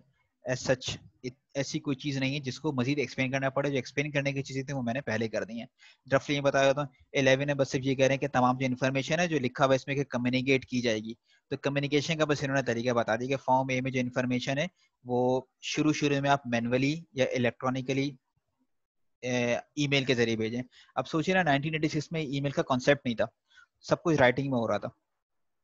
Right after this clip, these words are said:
ठीक है, तो इन्होंने ये कहा है, यहाँ पर बस जो खास बात है वो ये है कि ये rules आने के बाद जब आप अपना setup कर लोगे, वही छह महीने के बाद आप print करोगे, तो शुरू में तो आप manually आप दो सारा data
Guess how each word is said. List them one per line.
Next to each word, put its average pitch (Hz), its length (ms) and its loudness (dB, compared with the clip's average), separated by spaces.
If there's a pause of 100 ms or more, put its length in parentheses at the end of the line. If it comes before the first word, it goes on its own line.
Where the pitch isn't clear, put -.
(160)
ठीक 190 140 -6
है, 190 60 -6 (400)
तो 151 200 2
इन्होंने 160 360 2
ये 170 80 4
कहा 156 280 6
है, 165 320 4
यहाँ 143 180 6
पर 165 80 8
बस 151 180 2
जो 156 100 2
खास 139 260 6
बात 135 220 6
है 143 60 4
वो 131 140 2
ये 123 240 4
है 156 60 4
कि 147 300 2 (380)
ये 131 200 2
rules 139 260 2
आने 127 200 6
के 127 120 2
बाद 131 220 8
जब 127 140 6
आप 123 140 6
अपना 123 220 0
setup 123 360 2
कर 131 100 2
लोगे, 135 300 2 (100)
वही 127 140 0
छह 131 200 -2
महीने 123 460 2 (240)
के 131 80 -2
बाद 117 180 2
आप 117 140 0 (120)
print 123 180 -2
करोगे, 120 340 -2 (500)
तो 139 360 0
शुरू 156 240 0
में 156 120 2
तो 156 80 6
आप 151 160 6
manually 131 420 6
आप 139 120 8
दो 135 240 0
सारा 131 300 6
data 127 300 4